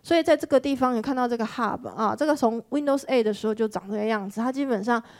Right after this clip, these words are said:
上面有哪些 content，它就是 content 本身自己就是可以被 navigation 的，它点下去就是到下一个页面，或是到哪里去，哪一个页面内容出来。所以它本身就是，content 本身自己就是一个 navigation。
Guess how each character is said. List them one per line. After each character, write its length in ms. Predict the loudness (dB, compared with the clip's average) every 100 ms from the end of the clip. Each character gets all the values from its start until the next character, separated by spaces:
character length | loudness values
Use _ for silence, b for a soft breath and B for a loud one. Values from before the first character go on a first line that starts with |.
| B
上 180 | B 2
面 140 | 2 2
有 140 | 2
哪 180 | 2 0
些 160 | 0
content， 480 | 0 0 -4 -2 -2
它 100 | -2
就 140 | -2 0
是 140 | -2
content 460 | -4 -6 0 0 2
本 180 | 0 0
身 160 | -2
自 160 | 0 0
己 160 | 0
就 180 | -4 -4
是 160 | -2 -4
可 220 | -2 0
以 100 | 0
被 220 | 0 0
navigation 800 | 0 -4 -4 -4 -4 -4 -6 -10
的， 100 | -12 -20 b b
它 100 | -6
点 260 | 2 2
下 140 | 2 -4
去 120 | -2
就 140 | -4
是 100 | -4
到 160 | -2 -4
下 300 | -4 -6 -6
一 40 | -8
个 80 |
页 200 | -8 -6
面， 220 | -6 -8 -6
或 120 | -6
是 120 | -6
到 220 | -4 -4
哪 160 | -4 -8
里 100 | -12 -12
去， 240 | -10 -10
哪 140 | -10 -10
一 40 |
个 100 | -10
页 180 | -8 -6
面 220 | -6 -6
内 140 | -4 -4
容 180 | -4
出 220 | -8 -6 -6
来。 120 | -6 -16 b b b
所 180 | -2 0
以 120 | 2
它 200 | 0 -4
本 220 | 0 -2
身 200 | -2 -4
就 140 | -4 -6
是， 280 | -6 -10 -12 _ _ _ _ _
content 480 | -8 -6 -2 0 0
本 140 | -2 -6
身 200 | -6 -4
自 120 | -4
己 120 | -4
就 140 | -2 -4
是 120 | -4
一 60 |
个 100 | -8
navigation。 600 | -10 -10 -12 -12 -12 -14